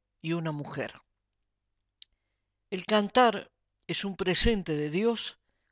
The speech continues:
para que disfrutemos de la profundidad de sus mandamientos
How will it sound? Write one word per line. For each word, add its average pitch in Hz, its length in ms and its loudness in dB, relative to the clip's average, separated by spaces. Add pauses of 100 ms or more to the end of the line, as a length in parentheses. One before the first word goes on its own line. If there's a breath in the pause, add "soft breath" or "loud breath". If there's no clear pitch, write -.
para 156 260 -2
que 165 160 -6
disfrutemos 185 720 -2
de 160 120 0
la 143 100 -2
profundidad 160 760 -4
de 147 160 -12
sus 135 220 -8
mandamientos 165 1000 -2